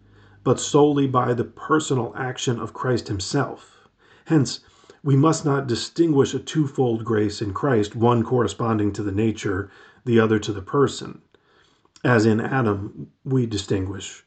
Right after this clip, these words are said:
the sin of the nature and of the person. Reply to objection two. Different acts, one of which is the reason and the cause of the other, do not diversify a habit.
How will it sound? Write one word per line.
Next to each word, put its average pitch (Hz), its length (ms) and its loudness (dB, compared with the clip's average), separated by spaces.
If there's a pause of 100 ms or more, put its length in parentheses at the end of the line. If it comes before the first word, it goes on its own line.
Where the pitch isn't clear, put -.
(160)
the 123 100 2
sin 113 320 2
of 101 140 -2
the 98 80 -2
nature 95 400 -2
and 87 100 -4
of 90 140 -8
the 92 60 -12
person. - 340 -16 (1800)
Reply 147 300 4
to 135 60 6
objection 113 340 -2
two. - 220 -14 (420)
Different 156 460 2
acts, - 640 -12 (500)
one 135 220 6
of 127 120 4
which - 480 0
is 123 180 -2
the 117 100 4
reason 127 420 2
and 104 100 0
the 101 40 -2
cause 110 360 0
of 95 120 -4
the 98 140 0
other, - 440 -4 (720)
do 143 160 6
not 151 220 4
diversify 123 800 0
a - 100 -8
habit. - 680 -8